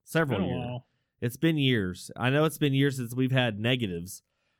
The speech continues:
Speaker 1: Um,
Speaker 2: Mm-hmm.
Speaker 1: I hope this is, I don't know what this is a precursor to. What do you think this means? The, uh,
Speaker 2: It's gonna
Speaker 1: gra-
Speaker 2: kill all the bugs.
Speaker 1: It's gonna what?
Speaker 2: It'll kill all the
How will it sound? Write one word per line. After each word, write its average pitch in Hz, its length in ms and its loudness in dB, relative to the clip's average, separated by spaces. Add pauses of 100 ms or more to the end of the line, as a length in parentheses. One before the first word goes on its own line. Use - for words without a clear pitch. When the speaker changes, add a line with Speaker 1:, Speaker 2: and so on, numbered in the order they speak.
(160)
Speaker 1:
Um, 95 100 -6
Speaker 2:
Mm-hmm. 98 1000 -2 (320)
Speaker 1:
I 101 100 -6
hope 123 320 -2
this 123 260 0
is, 110 520 -4
I 110 80 -4
don't 117 100 -4
know 117 100 2
what 113 180 0
this 117 200 -4
is 110 80 -8
a 101 80 -6
precursor 101 640 -4
to. 95 180 -4
What 104 120 0
do 120 80 0
you 113 60 -2
think 113 200 -6
this 107 160 -8
means? 92 480 -8 (540)
The, 113 260 4
uh, 104 180 2
Speaker 2:
It's 98 120 -4
gonna 117 140 4
Speaker 1:
gra- 123 60 -2
Speaker 2:
kill 185 140 -2
all 160 140 -2
the 131 100 -4 (180)
bugs. 139 280 -8 (680)
Speaker 1:
It's 113 120 -6
gonna 123 180 2
what? 127 380 2 (140)
Speaker 2:
It'll 160 100 -10
kill 196 140 -2
all 160 160 -4
the 135 100 -6